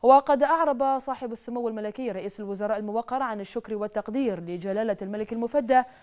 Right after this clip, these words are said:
على توجيهات جلالته السامية، متمنيا سموه لنائب وزير الداخلية ورئيس جهاز الأمن الوطني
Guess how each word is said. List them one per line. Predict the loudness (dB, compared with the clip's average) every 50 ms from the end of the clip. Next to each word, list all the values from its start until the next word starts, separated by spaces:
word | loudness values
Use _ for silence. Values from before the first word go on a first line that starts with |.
| _ _ -18 -8
على | -6 0 0 2 2
توجيهات | 2 0 -4 -4 -2 -2 -2 -2 -2 -2 -4
جلالته | -4 -4 -2 -2 0 0 -2 -2 -2 -4 -6
السامية، | -6 -4 -2 -2 0 0 -2 -4 -4 -4 -4 -4 -6 -10 _ _ _ _ -14
متمنيا | -10 -8 -6 -4 -4 -2 -2 -2 -2 -2 -4
سموه | -4 -4 -2 0 0 2 2 2 0 0
لنائب | 0 -2 -4 -4 -4 -2 -2 0
وزير | 0 0 0 0 0 0
الداخلية | 0 0 -2 -4 -2 -4 -4 -4 -4 -4 -4 -4
ورئيس | -6 -6 -6 -8 -8 -8 -8 -8
جهاز | -8 -4 -2 -2 0 0 -2
الأمن | -4 -6 -6 -6 -6 -4
الوطني | -4 -4 -4 -4 -4 -4 -2 0 0 0 -2 -4